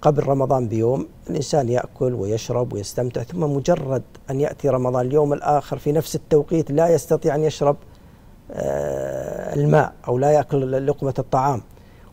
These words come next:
ولا يمنع من هذا إلا الخوف من الله سبحانه وتعالى. هذا هو المقصد. لماذا امتنعت عن الطعام والشراب؟ هل لأنها عادة الناس امتنعوا عن الطعام والشراب ما عاد يأكلون، نقول من-، نصير مثل الناس ما نأكل ولا نشرب؟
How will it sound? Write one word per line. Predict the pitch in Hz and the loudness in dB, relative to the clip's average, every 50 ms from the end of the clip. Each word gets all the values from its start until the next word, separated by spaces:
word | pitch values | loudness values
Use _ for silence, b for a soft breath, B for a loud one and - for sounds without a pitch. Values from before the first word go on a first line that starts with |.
| b | b
ولا | b 160 175 202 | b 6 8 10
يمنع | 208 196 185 175 165 156 131 139 | 10 10 10 8 8 6 6 4
من | 143 143 | 2 2
هذا | 131 131 143 143 165 - | 2 2 0 2 2 2
إلا | - 185 170 | 2 2 0
الخوف | 156 - - 175 160 127 131 | 0 0 -2 -2 -2 -2 -2
من | 135 | -2
الله | 131 127 123 113 | -2 -2 -2 -2
سبحانه | - - 113 - - 107 98 95 | -4 -6 -10 -10 -8 -8 -8 -8
وتعالى. | 87 - - - - - - - | -10 -10 -12 -14 -14 -16 -18 -12
هذا | - - 196 233 233 | -2 4 6 8 8
هو | 202 202 | 8 8
المقصد. | 196 160 151 147 - - - - - - B B B B B B | 8 6 4 2 0 -4 -8 -8 -8 -10 B B B B B B
لماذا | B 160 175 208 226 214 | B 8 10 10 10 10
امتنعت | 190 - 180 160 147 139 135 | 8 6 6 6 6 4 4
عن | 143 147 | 2 2
الطعام | 135 - - 127 123 123 117 | 2 2 0 0 0 0 -2
والشراب؟ | 110 - - 101 95 98 - - - - - - - - - - - - - - - - - - - - - - | -4 -4 -6 -6 -6 -6 -8 -14 -20 -20 -20 -20 -20 -20 -20 -20 -20 -20 -20 -20 -20 -20 -20 -20 -20 -20 -20 -16
هل | - - - 175 180 170 | -2 4 6 6 8 8
لأنها | 170 170 170 160 151 151 | 6 6 6 4 4 4
عادة | 135 127 151 156 151 131 135 123 | 6 6 6 6 6 6 4 0
الناس | 120 131 143 151 135 120 - | 2 2 0 0 0 0 -2
امتنعوا | 131 117 - 143 143 135 123 135 127 123 120 | -4 -2 0 0 0 0 0 0 0 -2 -2
عن | 131 127 | -2 -4
الطعام | 123 - - 110 120 127 127 | -2 0 2 2 2 2 0
والشراب | 123 117 - - 123 123 131 120 | -2 -4 -4 -2 0 0 0 0
ما | 117 123 127 | 0 -2 -4
عاد | 120 120 123 | -2 -2 -2
يأكلون، | 127 120 - 131 131 127 123 120 120 - - - 135 | -2 -2 -2 -2 -2 -2 -2 -4 -4 -6 -6 -6 -6
نقول | 135 123 135 127 | -4 -2 -2 -2
من-، | 127 131 131 - - - - - - - - - | -2 -2 -4 -4 -6 -6 -8 -8 -10 -10 -12 -12
نصير | - - - 160 156 143 | -12 -4 0 2 2 2
مثل | 147 127 123 | 2 0 0
الناس | 131 127 135 143 131 - - | 0 0 0 0 -2 -2 -2
ما | 139 131 | -2 -2
نأكل | 135 135 123 - - 113 | -2 -2 -2 -2 -2 -2
ولا | 110 117 120 | -2 -2 -2
نشرب؟ | 127 127 - - 151 - | -4 -4 -4 -4 -4 -4